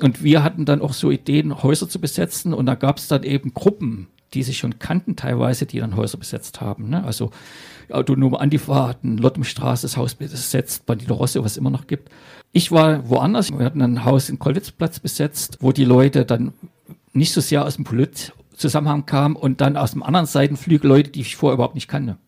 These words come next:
Also da waren dann auch Leute aus dem Tachlis mit, die dann eben was zum Schlafen suchten, weil denen es auch zu stressig war, dann im Tachlis ganze Zeit zu sein.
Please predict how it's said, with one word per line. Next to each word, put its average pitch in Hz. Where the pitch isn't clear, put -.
Also -
da 107
waren 117
dann 120
auch -
Leute 120
aus 123
dem -
Tachlis -
mit, -
die 139
dann 117
eben 113
was -
zum 104
Schlafen 147
suchten, -
weil 120
denen 117
es 113
auch -
zu 117
stressig 135
war, 139
dann 131
im 127
Tachlis 151
ganze 139
Zeit 151
zu 156
sein. 143